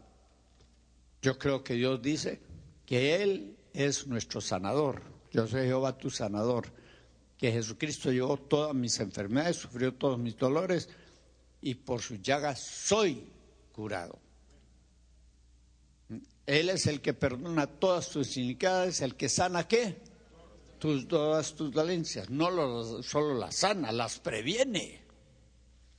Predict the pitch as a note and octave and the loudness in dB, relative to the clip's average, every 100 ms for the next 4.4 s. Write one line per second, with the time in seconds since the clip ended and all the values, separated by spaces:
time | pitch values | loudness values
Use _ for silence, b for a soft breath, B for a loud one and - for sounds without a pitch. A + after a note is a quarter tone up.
0 | - _ _ - - - - - - - | -20 _ _ -20 -20 -20 -20 -20 -18 -4
1 | C#3+ F3+ - - - _ _ - - - | -2 -2 -10 -18 -20 _ _ -20 -20 -20
2 | - - D#3+ - G3+ G3+ G3 G3 F3 G#3+ | -20 -2 -2 0 0 2 2 2 -2 -4
3 | G#3 G3+ F#3+ G3 G3+ G3 F#3 F3 E3+ B3 | -6 -6 -4 0 0 2 2 2 2 0
4 | A#3+ E3+ D#3+ | -2 -4 -4